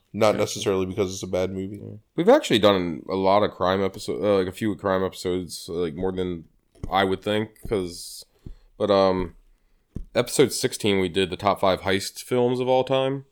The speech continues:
Speaker 1: Yeah, it was a good episode.
Speaker 2: Yeah, and then, uh, episode twenty-seven, we did the top five crime movies in the nineteen seventies.
Speaker 1: Uh-huh.
Speaker 2: Episode thirty-six was basically, should be a crime episode because it's top five docudramas, which
Speaker 1: Mm.
Speaker 2: a lot of those ended up being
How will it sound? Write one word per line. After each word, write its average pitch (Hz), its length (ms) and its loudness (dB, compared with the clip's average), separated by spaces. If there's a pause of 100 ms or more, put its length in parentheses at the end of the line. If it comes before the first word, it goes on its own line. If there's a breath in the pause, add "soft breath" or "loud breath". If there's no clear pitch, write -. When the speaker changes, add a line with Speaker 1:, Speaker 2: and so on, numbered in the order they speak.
(260)
Speaker 1:
Yeah, 113 100 -2
it 101 40 0
was 92 80 -6
a 87 40 -12
good 80 100 -10
episode. 90 400 -12
Speaker 2:
Yeah, 101 320 4
and 101 80 2
then, 104 180 6
uh, 98 180 8
episode 107 480 2
twenty-seven, 107 720 4
we 95 100 2
did 90 140 -2
the 87 60 -12
top 98 420 2
five 92 840 4 (240)
crime 98 260 2
movies 92 240 -2
in 90 60 -6
the 90 80 0
nineteen 85 220 -6
seventies. 104 760 0
Speaker 1:
Uh-huh. 110 280 6
Speaker 2:
Episode 107 440 2
thirty-six 113 680 2
was 92 200 -2
basically, 92 560 2
should 85 180 -6
be 85 120 -4
a 82 40 -4
crime 87 300 2
episode 82 600 -4
because 82 240 -12
it's 82 180 -12
top 92 320 0
five 80 240 0
docudramas, 92 840 -2 (640 soft breath)
which 92 240 -2
Speaker 1:
Mm. 92 40 0
Speaker 2:
a - 20 2
lot 85 240 4
of 85 40 0
those 85 260 -2
ended 82 200 -4
up 76 140 -6
being 85 500 -4